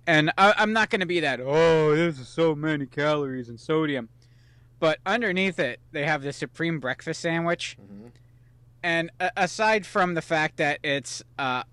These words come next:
Speaker 1: nineteen hundred and forty milligrams of sodium, which is a hundred twenty-nine percent of your daily intake.
Speaker 2: Mm-hmm.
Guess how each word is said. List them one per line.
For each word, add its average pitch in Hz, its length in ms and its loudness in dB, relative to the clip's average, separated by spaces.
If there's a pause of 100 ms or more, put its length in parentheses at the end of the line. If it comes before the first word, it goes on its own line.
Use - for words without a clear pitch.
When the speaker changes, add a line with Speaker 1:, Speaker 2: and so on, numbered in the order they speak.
Speaker 1:
nineteen 156 540 -2
hundred 156 500 0
and 131 200 -4
forty 143 380 -2
milligrams 139 540 0
of 113 40 -10
sodium, 135 380 -4
which 135 140 -8
is - 80 -12
a 104 60 -6
hundred 127 340 -8
twenty-nine 127 460 -4
percent 120 360 -4
of 110 140 -6
your 107 100 -6
daily 110 360 -4
intake. 120 400 -2
Speaker 2:
Mm-hmm. 113 320 -14